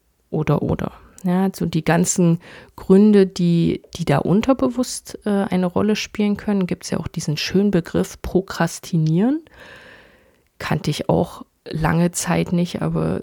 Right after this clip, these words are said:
in, in letzter Zeit begegnet <laughs> dieser Begriff mir sehr häufig, bedeutet einfach etwas vor sich herschieben,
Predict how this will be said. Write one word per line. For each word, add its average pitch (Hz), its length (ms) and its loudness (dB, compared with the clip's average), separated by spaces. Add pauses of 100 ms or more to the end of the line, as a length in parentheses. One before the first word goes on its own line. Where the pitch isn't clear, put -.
in, 165 260 -4
in 160 160 -2
letzter 190 380 -2
Zeit 208 300 -2
begegnet - 580 -2 (140)
<laughs> - 340 -20
dieser 180 300 6
Begriff 170 400 -6
mir 156 120 0
sehr 151 280 0 (320)
häufig, 185 340 4
bedeutet 165 460 4
einfach 170 460 0
etwas - 300 -4
vor 156 180 0
sich 147 220 0
herschieben, 190 640 2